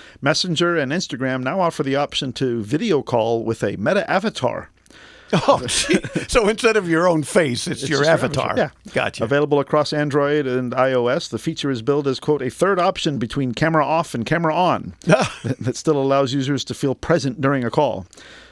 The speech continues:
Speaker 1: The avatar's movements will correspond to the user's own, but won't actually show any of their physical features. The company says that over a billion avatars have been created to date.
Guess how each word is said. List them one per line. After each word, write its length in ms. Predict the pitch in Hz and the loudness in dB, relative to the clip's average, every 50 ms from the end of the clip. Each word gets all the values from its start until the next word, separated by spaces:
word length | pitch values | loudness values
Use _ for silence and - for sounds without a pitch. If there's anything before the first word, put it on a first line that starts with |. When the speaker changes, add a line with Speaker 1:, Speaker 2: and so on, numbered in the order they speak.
| - _ | -12 _
Speaker 1:
The 120 | - 123 127 | -2 0 2
avatar's 420 | 131 139 143 - 147 139 127 - | 2 0 0 0 0 0 0 0
movements 400 | 147 143 151 143 165 160 156 - | -2 -2 -2 -2 -4 -6 -4 -6
will 100 | 135 127 | -6 -8
correspond 600 | - - 151 143 131 - - 143 139 139 143 143 - | -2 0 0 0 0 -2 -2 0 0 0 -2 -2 -4
to 60 | 139 | -4
the 80 | 120 | -4
user's 340 | 127 135 143 139 117 120 101 | -2 -4 -4 -4 -4 -2 -2
own, 300 | 151 165 156 127 123 143 | 0 0 2 0 0 0
but 120 | 143 139 120 | 0 2 2
won't 200 | 127 139 135 127 | 2 0 2 0
actually 360 | 143 151 - - 131 123 113 | -2 -2 -2 -4 -4 -4 -2
show 320 | - - - 151 139 139 | -2 0 0 0 0 0
any 120 | 127 123 123 | 0 -2 0
of 60 | 123 | 0
their 100 | 113 110 | -2 -2
physical 340 | - - 135 117 131 117 110 | 0 -2 -2 -2 -2 -4 -4
features. 520 | - - 233 - - - - - - - - - - - - - - - - _ | -2 -4 -4 -4 -6 -8 -8 -10 -10 -10 -12 -20 -20 -20 -20 -20 -20 -20 -14 _
The 80 | - - | -2 0
company 340 | 170 175 151 185 180 156 | 0 0 0 -2 -2 -2
says 260 | 143 - 170 160 143 131 | -2 0 0 -2 0 0
that 100 | 151 135 | 0 0
over 260 | 135 143 139 147 135 120 | 0 0 0 0 0 0
a 40 | |
billion 560 | 113 107 92 98 147 165 190 202 202 196 190 185 | -2 -4 -2 0 0 2 2 0 -2 -2 -4 -2
avatars 600 | 110 151 165 160 170 - - 135 123 120 113 - | -2 -2 -2 -2 -2 -2 0 0 2 2 0 -2
have 100 | 127 110 | -2 -2
been 160 | 135 131 127 | -2 -4 -4
created 440 | - - 131 127 127 131 127 120 - | -4 -2 0 0 2 0 0 -2 -4
to 80 | - 123 | -6 0
date. 340 | 107 151 170 156 131 - | 2 2 2 2 -2 -6